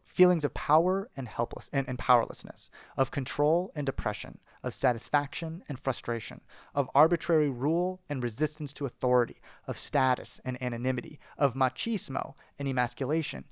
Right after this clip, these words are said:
In the conventional terminology of experimental social psych-, social psychology, we first identified a number of relevant conceptual variables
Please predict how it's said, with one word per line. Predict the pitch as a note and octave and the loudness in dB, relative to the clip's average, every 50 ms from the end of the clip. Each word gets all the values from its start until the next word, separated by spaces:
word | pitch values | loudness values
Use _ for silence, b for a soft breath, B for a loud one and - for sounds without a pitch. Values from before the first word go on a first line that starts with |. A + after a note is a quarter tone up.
| B B B B B | B B B B B
In | D3 D3 | -6 -2
the | C#3 C3+ | -2 -2
conventional | - - C3+ B2+ C#3+ F3 G3+ - - G3+ F#3+ | -2 -4 -2 0 0 0 2 0 -2 -2 -2
terminology | - - - E3 E3 D#3 B2+ C3 D3 D#3 D#3+ D3+ F#3 G3 - | -2 -2 -2 -2 0 2 2 2 2 2 -2 -4 -4 -4 -4
of | C#3 C3 | -4 -6
experimental | B2 - - - - C#3 D3 D3 D3+ C3+ - B2 | -6 -6 -4 0 0 2 2 2 0 -2 -4 -4
social | - - C#3 B2+ B2+ A#2 | -2 0 -2 0 -2 -4
psych-, | - A#2+ A#2 - - | -4 -6 -6 -6 -6
social | - - D3 C#3+ - - C3 B2 - | -2 2 2 2 2 2 -2 -2 -2
psychology, | - - - A#2 - - F#3 G3+ D3 B2+ G#2+ A2+ A2 G#2+ B B B B B B | -4 -6 -6 -6 -4 -2 0 2 2 0 0 -4 -10 -10 B B B B B B
we | B C#3 C3 | B -6 -4
first | - - G3+ A3+ - G#3 | 2 4 4 4 6 4
identified | E3 C#3 C#3+ C#3+ C3+ - - C3 A#2+ | 4 4 4 2 2 2 2 2 2
a | A2+ | 0
number | A2+ B2 C3+ D#3 D#3+ F3+ E3+ | 0 0 0 2 2 0 0
of | C#3 B2 A2+ A2+ | 0 0 0 2
relevant | A#2 B2+ D3+ D3 E3+ F#3 G#3 - | 2 2 2 2 0 -4 -6 -6
conceptual | - - A#2 - - C#3+ D3 - - G3 G#3 G#3+ | -10 -10 -8 -4 -2 -2 -2 0 -2 -2 -2 0
variables | G#3+ G#3+ G3+ F3+ D#3 C3+ B2 B2 B2 B2 - - | 2 2 4 4 2 2 2 0 0 -2 -4 -8